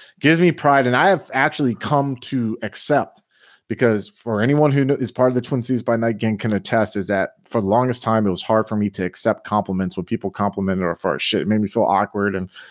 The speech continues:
I, whatever. It still kinda does a little bit, but now I know how to smile and be like, "Thank you." You know what I mean? And, uh, say I'm appreciative of it. But one thing that I do like to hear is when people see what we're trying to do now and they, they, they like it.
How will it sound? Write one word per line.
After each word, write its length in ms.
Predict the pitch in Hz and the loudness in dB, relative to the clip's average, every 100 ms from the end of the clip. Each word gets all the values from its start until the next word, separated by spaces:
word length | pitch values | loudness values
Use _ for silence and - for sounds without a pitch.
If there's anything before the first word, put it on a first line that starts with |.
| - - _ _ - | -20 -20 _ _ -2
I, 100 | 101 | -2
whatever. 360 | 104 107 95 90 | 2 2 2 -2
It 40 | |
still 200 | - 135 120 | -2 0 0
kinda 260 | 120 107 | 0 2
does 160 | 101 101 | 2 2
a 60 | 92 | 2
little 180 | 104 | 2
bit, 220 | 98 104 - | 2 0 -2
but 100 | - | -2
now 220 | 98 95 | 0 0
I 40 | |
know 120 | 92 | 0
how 80 | 98 | 0
to 80 | 92 | -2
smile 320 | - 90 92 | -4 -2 0
and 100 | 92 | 0
be 60 | 90 | -2
like, 180 | 87 - | -2 0
"Thank 240 | 104 - | -2 -2
you." 140 | 87 | -8
You 160 | 85 104 | -6 -4
know 80 | 113 | 0
what 80 | 104 | 0
I 40 | |
mean? 180 | 101 107 | 2 2
And, 120 | 98 - - - - _ _ _ _ 113 | 0 -4 -16 -20 -20 _ _ _ _ 0
uh, 220 | 101 - - | 2 2 -2
say 180 | 123 101 | 2 2
I'm 100 | 95 | 2
appreciative 640 | - 113 - 90 87 - | 0 -2 0 -2 -2 -2
of 180 | 95 90 | -2 0
it. 160 | - | 0
But 220 | 113 107 117 | 0 0 2
one 140 | 143 | 2
thing 140 | 147 139 | 2 4
that 160 | 113 | 2
I 60 | 107 | 2
do 240 | 120 202 | 2 2
like 300 | 185 127 - - | 4 2 0 -4
to 80 | |
hear 500 | 107 - 92 98 120 _ - - - | -6 -4 -2 -2 -4 _ -20 -14 -2
is 100 | 107 | 0
when 140 | 120 117 | 2 0
people 320 | 156 156 135 | -2 0 0
see 420 | - - 185 196 | 0 2 6 6
what 160 | 156 123 | 6 4
we're 100 | 120 | -2
trying 280 | - 135 117 | -2 -2 0
to 60 | |
do 320 | 92 123 156 143 | -4 -2 0 2
now 540 | 110 104 101 98 101 113 | 0 0 0 -2 -4 -2
and 180 | 113 | 0
they, 260 | 104 101 - | 0 0 -2
they, 320 | 107 101 101 - | -2 -2 -2 -4
they 120 | 104 90 | -4 0
like 320 | 104 110 - | 2 2 -2
it. 140 | - | -16